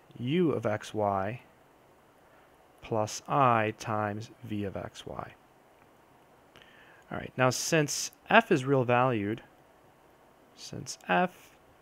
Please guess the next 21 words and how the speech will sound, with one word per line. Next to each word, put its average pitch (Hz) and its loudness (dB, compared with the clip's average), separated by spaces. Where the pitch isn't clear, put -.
is 120 -8
real 147 0
valued, 127 2
it - -16
means 156 2
it 120 2
has 147 4
no 127 0
imaginary 117 4
part. - -14
Uh, 110 -6
the 117 -4
imaginary 127 4
part 107 -2
is 104 -8
zero, 107 0
so 98 -4
V 139 0
of 113 4
X - -2
Y 92 -6